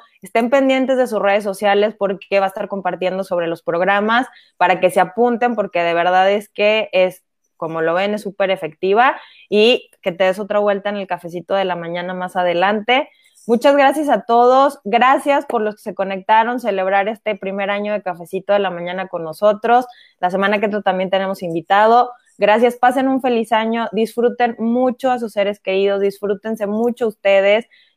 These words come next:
De verdad, yo los invito a que hagan su corte de caja del año, que realmente vean todo lo que sí hicieron este año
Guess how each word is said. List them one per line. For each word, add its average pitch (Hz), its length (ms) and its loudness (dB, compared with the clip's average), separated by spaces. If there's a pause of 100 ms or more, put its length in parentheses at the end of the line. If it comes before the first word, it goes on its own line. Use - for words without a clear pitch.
De 196 160 4
verdad, 202 480 4
yo 208 220 2
los 220 240 -2
invito 208 360 -4
a 208 80 0
que 202 80 -4
hagan 202 360 -2
su 175 140 -14
corte 190 340 -2
de 185 100 -2
caja 180 300 -2
del 170 180 -2
año, 214 480 -2
que 190 100 -2
realmente 190 560 -2
vean 196 340 -2
todo 214 280 2
lo 233 220 0
que 175 120 -6
sí 214 260 -2
hicieron 208 480 0
este 190 260 -6
año 185 380 -4